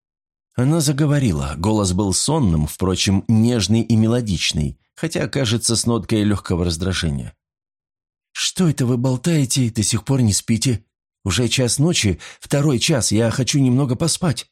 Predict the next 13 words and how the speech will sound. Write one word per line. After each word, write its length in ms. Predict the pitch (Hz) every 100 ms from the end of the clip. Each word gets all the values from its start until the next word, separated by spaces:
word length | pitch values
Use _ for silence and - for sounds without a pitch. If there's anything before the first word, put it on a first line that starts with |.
| _ _ _ _ _ _ _ _ _ _ _
Она 320 | 113 117 123 117
заметила 540 | 123 127 123 123 120
на 120 | 120
столе 380 | 113 123 120 117
груду 360 | 110 120 107 113
одежды 480 | 104 147 123 90
и, 40 | 101
обернувшись, 760 | 101 113 117 131 113 127 -
увидела 580 | 120 113 113 110 113 117
Рейнольдса, 600 | 120 90 62 - - -
сидящего 580 | 71 80 76 87 - 92
на 80 | 98
скамейке 720 | - 113 131 131 - 107 90